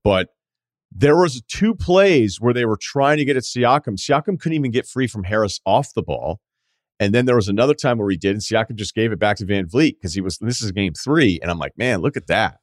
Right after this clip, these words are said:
You know, Siakam bounced back in the next game, but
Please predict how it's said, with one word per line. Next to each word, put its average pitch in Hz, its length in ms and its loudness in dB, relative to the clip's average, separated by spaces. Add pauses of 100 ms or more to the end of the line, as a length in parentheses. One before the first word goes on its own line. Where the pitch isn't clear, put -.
(160)
You 117 60 -4
know, 85 80 -2
Siakam 117 440 -2
bounced 98 240 0
back 90 240 0
in 80 60 -10
the 69 40 -10
next 78 240 -10
game, 104 320 -2
but 92 260 0